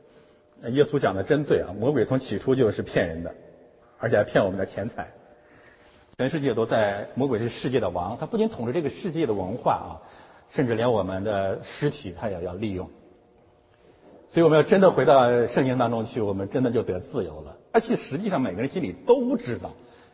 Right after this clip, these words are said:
所以这个人真是很奇怪，你说谁不知道那个坟墓那里面全都是泥土，啊，这个，这个蛆虫啊，什么东西都，都吃掉了，对吗？你也算是为，为地球做贡献了，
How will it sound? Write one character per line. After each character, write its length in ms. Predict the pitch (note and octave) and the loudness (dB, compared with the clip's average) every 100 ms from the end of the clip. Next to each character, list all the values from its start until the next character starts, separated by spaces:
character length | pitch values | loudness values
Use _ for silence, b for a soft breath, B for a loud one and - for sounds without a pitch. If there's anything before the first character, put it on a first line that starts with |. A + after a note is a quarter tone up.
| b b b | b b b
所 140 | - A#3 | -2 2
以 20 | |
这 80 | A3+ | 6
个 80 | |
人 100 | D3+ | 6
真 140 | D#3+ A#3+ | 6 4
是 60 | |
很 160 | - G#2 | 2 -2
奇 20 | |
怪， 80 | C3+ | 0
你 60 | E3+ | 2
说 80 | |
谁 260 | - C#3 D3 | 2 2 2
不 160 | C4 A3 | 4 2
知 180 | F3 | 2
道 120 | E3 D#3 | 0 2
那 100 | D3+ | 0
个 60 | |
坟 180 | - C3+ | 0 -2
墓 100 | D#3+ | 0
那 80 | D#3 | 0
里 120 | G#2+ | 0
面 100 | A2 | -4
全 300 | - A2 C3+ | -6 -4 0
都 100 | B2 | 0
是 240 | - A#2 | 0 -4
泥 180 | G2+ G#2 | -4 -6
土， 160 | - - - b b b b b _ _ | -8 -12 -20 b b b b b _ _
啊， 160 | - | -12
这 100 | A2+ | -8
个， 200 | A#2 A2+ | -4 -4
这 80 | B2 | -4
个 80 | B2 | -6
蛆 440 | - - C#3 C#3+ | -8 -8 -4 -4
虫 320 | C#3+ A2 G#2+ | -6 -6 -6
啊， 280 | C3+ - A2 | -6 -6 -6
什 100 | A2+ | -4
么 60 | B2 | -2
东 100 | B2+ | -2
西 80 | A#2+ | -2
都， 80 | |
都 140 | A#2+ B2 | -4 -4
吃 160 | - | -4
掉 200 | C3+ A#2 | -2 -2
了， 100 | F2 - | -4 -10
对 80 | F#2 | -12
吗？ 140 | - - B B | -14 -20 B B
你 100 | F3 | 0
也 120 | G3+ C3 | 2 4
算 120 | F#3+ | 2
是 60 | |
为， 300 | F3+ F#3 C#3 | 2 2 0
为 200 | E3 F3 | 0 -2
地 160 | D3 F3+ | 0 0
球 120 | C#3+ | 2
做 120 | D#3+ | 0
贡 220 | - G#3 A#2+ | 2 0 0
献 200 | B2 | -4
了， 120 | F#2 | -4